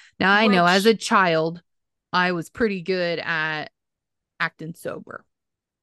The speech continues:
Speaker 1: I'm just
Speaker 2: Were
Speaker 1: gonna
Speaker 2: you?
Speaker 1: say that. I mean,
Speaker 2: Were you?
Speaker 1: not to you, but, like, I feel like I fooled some people.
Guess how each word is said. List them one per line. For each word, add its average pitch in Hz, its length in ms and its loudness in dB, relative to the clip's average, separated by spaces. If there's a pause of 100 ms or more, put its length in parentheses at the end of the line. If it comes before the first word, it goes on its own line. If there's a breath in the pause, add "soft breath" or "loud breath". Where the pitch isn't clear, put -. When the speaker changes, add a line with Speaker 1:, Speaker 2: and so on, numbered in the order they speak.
Speaker 1:
I'm 175 80 -12
just 165 140 -14
Speaker 2:
Were 214 120 -8
Speaker 1:
gonna 202 100 -12
Speaker 2:
you? 208 120 -12
Speaker 1:
say 151 120 -10
that. - 200 -10 (720)
I 220 80 0
mean, 208 320 4
Speaker 2:
Were 226 160 -6
you? 180 140 -2
Speaker 1:
not 170 260 -2
to 190 120 -4
you, 156 600 0
but, 156 180 0
like, 156 300 0
I - 1080 -20
feel 269 120 -2
like 240 120 -2
I 185 100 -2
fooled 175 320 -8
some 170 200 -10
people. 202 420 -8